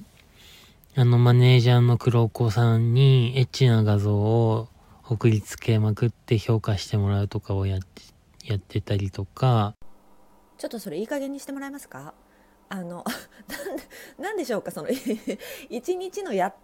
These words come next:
Speaker 2: たことの中に何入れとんねんということが言えます。はい。あの、皆さん、大丈夫ですよ。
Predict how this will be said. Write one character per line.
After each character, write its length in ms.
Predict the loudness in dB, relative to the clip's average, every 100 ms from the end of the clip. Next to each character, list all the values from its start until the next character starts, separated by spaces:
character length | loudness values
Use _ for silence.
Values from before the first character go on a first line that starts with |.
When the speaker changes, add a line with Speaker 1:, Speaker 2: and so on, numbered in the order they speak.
| -8
Speaker 2:
た 100 | -8
こ 140 | -8
と 140 | -8 -8
の 160 | -8
中 280 | -8 -8 -8
に 280 | -8 -14 -16 _ _ _ -10
何 280 | -6 -4 -2
入 80 | 0
れ 100 | 0
と 160 | -2
ん 80 | -6
ね 100 | -8
ん 60 | -6
と 80 |
い 40 | -8
う 40 |
こ 100 | -8
と 60 | -10
が 60 |
言 100 | -10
え 20 | -12
ま 100 | -18
す。 140 | -20 _ _ _ _ _ _ _ -20
は 80 | -20
い。 80 | -20 _
あ 60 | -14
の、 80 | -10
皆 220 | -8 -8
さ 160 | -10
ん、 100 | -12 -8
大 140 | -6
丈 60 | -6
夫 40 |
で 120 | -8
す 100 | -10
よ。 120 | -14